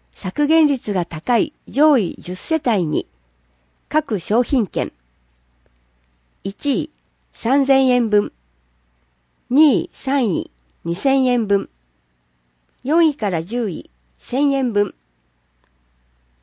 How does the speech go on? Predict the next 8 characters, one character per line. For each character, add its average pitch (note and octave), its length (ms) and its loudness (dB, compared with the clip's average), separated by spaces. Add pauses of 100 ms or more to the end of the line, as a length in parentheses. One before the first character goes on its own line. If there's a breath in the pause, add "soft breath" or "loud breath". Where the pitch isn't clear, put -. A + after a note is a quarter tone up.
(840)
節 B3+ 320 -10
電 C#4+ 240 0
達 G3+ 200 -10
成 D4 280 -2
賞。 D3+ 360 -6 (1040)
抽 D4 200 -4
選 D4 260 -2
で C4 240 -2